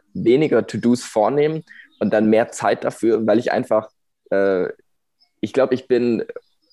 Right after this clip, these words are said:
oder die Laura, meine Geschäftspartnerin und auch, äh, eine privaten Partnerin, die sagt immer, ich bin Optimist. Äh, also ich, ich denke immer, ich könnte noch so viel machen, ich habe noch so viel Zeit,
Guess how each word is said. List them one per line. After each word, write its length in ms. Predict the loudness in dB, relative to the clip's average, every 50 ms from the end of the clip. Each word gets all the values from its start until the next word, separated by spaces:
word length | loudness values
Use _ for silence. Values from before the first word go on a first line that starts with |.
| _ _ _
oder 180 | -4 -2 0 2
die 100 | 2 4
Laura, 300 | 4 4 4 2 2 0
meine 200 | 0 0 0 0
Geschäftspartnerin 760 | -2 -2 -4 -4 -4 -4 -6 -6 -4 -2 0 0 0 0 0
und 160 | -2 -2 -2 0
auch, 260 | -2 -2 -4 -6 -12 -6
äh, 60 | -2 0 0 0 0 -2 -4 -10 -12
eine 100 | -14 -12
privaten 400 | -8 -4 -2 0 0 -2 -2 -6
Partnerin, 340 | -4 -4 -4 -2 0 0 0
die 80 | 2 0
sagt 180 | 0 -2 -2
immer, 120 | -4 -4 -4
ich 100 | -2 -2
bin 220 | -4 -2 -2 -4
Optimist. 640 | -4 -6 -8 -6 -4 0 2 2 2 0 -2 -16 _ _ -20 -20 -20 _ _ _ -2
Äh, 60 | 0 0 0 0
also 160 | 0 -2 -2
ich, 260 | -2 -4 -4 -6 -10 _
ich 140 | -8 -6 0
denke 240 | 0 0 2 2 2
immer, 140 | 2 2 2
ich 100 | 0 0
könnte 240 | -2 -4 0 0 2
noch 140 | 0 0 -2
so 220 | -2 -2 0 0
viel 200 | 0 0 0 0
machen, 320 | 0 0 -2 -2 -4 -4 -4
ich 140 | -4 -4
habe 140 | -6 -6 -6
noch 100 | -6 -6
so 200 | -6 -4 -2 -2
viel 200 | -2 0 -4 -4
Zeit, 340 | -2 -2 0 0 0 -2 -4